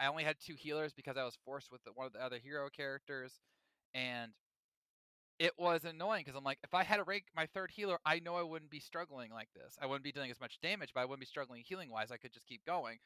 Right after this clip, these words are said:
instead of having to worry about, you know, "Oh, I can't do the chain attack 'cause this person is dead." Or, I'm sorry, knocked out. Um, but, you know, it's, it's still, I, I, right now, my grade is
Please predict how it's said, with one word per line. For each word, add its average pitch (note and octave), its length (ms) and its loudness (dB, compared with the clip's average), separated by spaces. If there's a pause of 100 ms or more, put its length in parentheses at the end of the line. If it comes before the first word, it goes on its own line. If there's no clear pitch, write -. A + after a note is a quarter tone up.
(200)
instead C3 220 -2
of A#2 40 -2
having C3 260 0
to A#2+ 60 -8
worry D3 360 4
about, B2+ 220 2
you D#3+ 60 -4
know, D#3+ 160 2
"Oh, F#3+ 140 8
I F3 80 6
can't F#3 220 -2
do E3 60 -20
the E3 60 -20
chain G3+ 180 -4
attack E3 280 -2
'cause D3 120 -8
this D#3+ 120 -14
person E3 340 -10
is C3+ 160 -20
dead." E3 260 0 (400)
Or, B2+ 80 2
I'm A2 60 -4
sorry, A2+ 200 -2
knocked A2+ 220 -6
out. G2 160 -4 (440)
Um, C3 560 6 (960)
but, C3+ 240 2
you D3+ 120 0
know, C3 140 2
it's, - 300 -6
it's G3 160 -2
still, F3+ 420 2
I, D#3 120 4 (140)
I, D#3 80 4
right F#3 300 4
now, E3 480 4
my B2+ 280 0
grade C3+ 360 2
is - 160 -8